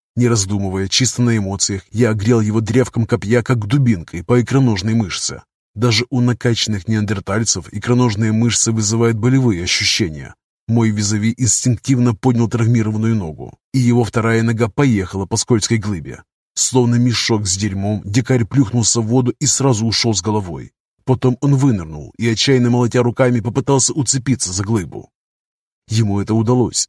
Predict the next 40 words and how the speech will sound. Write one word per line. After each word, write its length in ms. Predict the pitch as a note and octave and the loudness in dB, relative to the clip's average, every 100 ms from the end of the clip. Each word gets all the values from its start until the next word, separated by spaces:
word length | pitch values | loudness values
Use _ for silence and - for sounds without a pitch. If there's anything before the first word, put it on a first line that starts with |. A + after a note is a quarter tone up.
| _ | _
и 80 | B2 | -2
пальцы 360 | - A#2 - - | 2 0 0 0
правой 280 | B2 A#2+ | 2 2
руки 260 | A#2 A2+ C3 | 0 0 -2
вцепились 600 | G#2+ - C3+ C#3+ G2+ F2+ | 0 -2 0 0 0 -2
в 100 | - | -4
самый 260 | A#2+ F#2+ F#2 | -2 -2 -4
край. 360 | G2+ D#2+ - _ _ _ A2+ | -6 -6 -12 _ _ _ 0
Мой 240 | A#2+ A2+ | 2 2
каменный 360 | - A#2+ A2+ G#2+ | 2 2 2 0
топор 340 | G#2+ B2 B2+ | 0 0 0
обрушился 640 | C#3+ C3 C#3 G#2 F2 F#2 G2 | 2 2 2 2 -2 -4 -2
на 80 | |
его 200 | G#2 A2 | 0 0
пальцы, 480 | G#2 F#2+ D#2 - - _ | 0 -4 -2 -6 -6 _
отбив 420 | D#3+ D3 B2+ G#2 G2 | 0 2 2 2 0
мелкие 360 | A#2 F#2+ A2+ | -2 -2 -4
кусочки 460 | - A#2 B2 - A2+ | -2 0 0 0 -2
от 80 | G#2+ | -2
глыбы, 400 | G#2 D#2 B1 - _ - | -6 -8 -12 -18 _ -2
оставив 500 | C#3 - B2 G2+ F#2 | -2 2 0 0 -2
два 240 | G2+ A#2 | 0 2
раздробленных 640 | A2+ G2+ A#2+ C3 G#2 A2+ - | 2 0 2 2 2 -2 0
фрагмента 480 | A2 A2+ B2 G#2+ | 0 2 0 0
пальцев 420 | - B2 A#2+ A2 G#2 | 0 0 2 0 -2
на 100 | A2+ | -4
камне. 440 | E2+ C#2+ A1+ - _ _ | -6 -8 -14 -20 _ _
Широкоплечья 720 | - B2 A2+ A#2 A#2+ B2 - G#2+ | -4 0 0 -2 0 0 0 0
скотина 500 | - B2 - B2+ A#2 | -2 -2 0 0 0
ушла 300 | - - A#2+ | -2 0 0
под 160 | A2+ F#2+ | 0 -4
воду. 380 | E2+ A#1+ - - _ _ | -6 -12 -16 -20 _ _
Ещё 320 | A2 G#2 - | -2 0 2
несколько 400 | A2 G#2+ A2 G2 | 0 0 -2 -2
раз 180 | A2+ G#2+ - | 0 -2 0
он 120 | C3 | 0
снова 360 | - D3+ B2+ | 2 4 4
появился 440 | A2 A2+ B2 G#2+ A2 | 2 2 2 0 -2
на 80 | G#2 | -2
поверхности. 680 | A#2+ F#2 - - - - | -2 -2 -6 -6 -6 -10